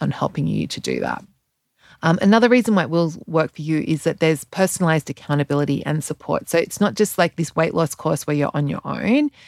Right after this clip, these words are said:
So, so it's a coaching group with inbuilt accountability and personalized guidance, so to suit your exact situation. You'll get my input to take this process and make it your own, like, to adapt things to suit your exact situation.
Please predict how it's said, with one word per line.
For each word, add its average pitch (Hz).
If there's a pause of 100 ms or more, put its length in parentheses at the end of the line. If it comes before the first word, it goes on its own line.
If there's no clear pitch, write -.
(120)
So, -
so -
it's -
a 175
coaching -
group 277 (380)
with 165
inbuilt 185
accountability 151
and 151 (120)
personalized 175
guidance, 170
so 156
to -
suit -
your 170
exact -
situation. - (200)
You'll 185
get 165
my 170
input 196
to 175
take -
this 170
process 139
and 156
make 151
it -
your 165
own, 185
like, 185
to -
adapt -
things 202
to -
suit -
your -
exact -
situation. -